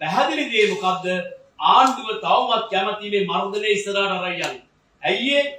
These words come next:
මේ වෙනකොට අපි දන්නවා විවිධ ශේෂ්ත්‍රවල ප්‍රශ්න මතු වෙලා තියෙනවා. කාටවත් ජීවත් වෙන්න බෑ. වැටුප් අරගල මතු වෙන්න නියමිතයි සෑම ශේෂ්ත්‍රයකම.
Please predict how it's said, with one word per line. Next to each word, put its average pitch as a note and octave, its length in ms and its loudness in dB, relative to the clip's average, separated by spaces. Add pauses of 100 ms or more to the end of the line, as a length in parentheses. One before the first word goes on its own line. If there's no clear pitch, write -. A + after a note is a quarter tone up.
(220)
මේ G3 200 0
වෙනකොට G#3+ 260 0
අපි F#3 140 2
දන්නවා G#3 260 -2
විවිධ F#3 300 -4
ශේෂ්ත්‍රවල F#3 400 -4
ප්‍රශ්න F3 260 -10
මතු F3+ 220 -6
වෙලා F#3+ 220 -2
තියෙනවා. F#3+ 260 -6
කාටවත් E3 340 -2
ජීවත් D#3 280 -12
වෙන්න F#3 180 -8
බෑ. A#3+ 220 -2 (360)
වැටුප් G3 400 -2
අරගල F#3 340 0
මතු - 260 -6
වෙන්න F#3+ 200 -2
නියමිතයි F#3+ 500 -4
සෑම F3 280 -6
ශේෂ්ත්‍රයකම. A3+ 640 -10